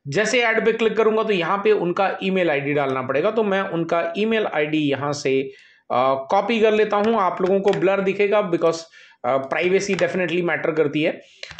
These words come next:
तो यहाँ पर जो है मैंने उनका ईमेल आईडी डाल दिया है और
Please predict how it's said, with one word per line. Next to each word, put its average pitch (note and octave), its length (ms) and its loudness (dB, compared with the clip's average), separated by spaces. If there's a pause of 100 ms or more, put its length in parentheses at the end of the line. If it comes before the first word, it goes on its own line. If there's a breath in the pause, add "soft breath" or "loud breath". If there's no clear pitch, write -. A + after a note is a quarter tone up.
(100)
तो G3 60 2
यहाँ G3+ 300 2
पर B3+ 140 2
जो G#3+ 120 2
है A3+ 160 2
मैंने G#3+ 200 2
उनका F#3 480 0
ईमेल E3 340 0 (100)
आईडी D#3+ 280 0
डाल E3+ 260 0
दिया E3 280 2
है D#3+ 260 -2 (520 loud breath)
और A3+ 340 4